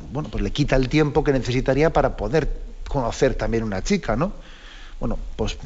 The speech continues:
mm, no lo sabemos si se hubiese casado, pero bueno, esto puede ser loable, ¿no? O sea, pue-, es loable el hecho de que una persona, como dice aquí el catecismo, por el cuidado de sus padres, por una, mm, por una entrega muy vocacionada a una causa noble,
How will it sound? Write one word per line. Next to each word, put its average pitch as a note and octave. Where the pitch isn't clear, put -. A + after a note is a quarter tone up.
mm, G2
no D#3
lo D3+
sabemos A2
si A2
se -
hubiese B2
casado, B2
pero B2+
bueno, F3
esto -
puede F3
ser G3
loable, B2
¿no? D3
O -
sea, F2+
pue-, C#3
es D3
loable A2+
el G#2
hecho B2
de C3
que A#2+
una B2
persona, B2+
como F#2+
dice A2
aquí B2
el A#2+
catecismo, A2+
por G#2+
el E2+
cuidado B2
de C#3
sus B2
padres, C3+
por A#2
una, B2+
mm, A#2+
por A#2
una C3
entrega C3
muy C3
vocacionada B2+
a -
una B2+
causa C3+
noble, C#3+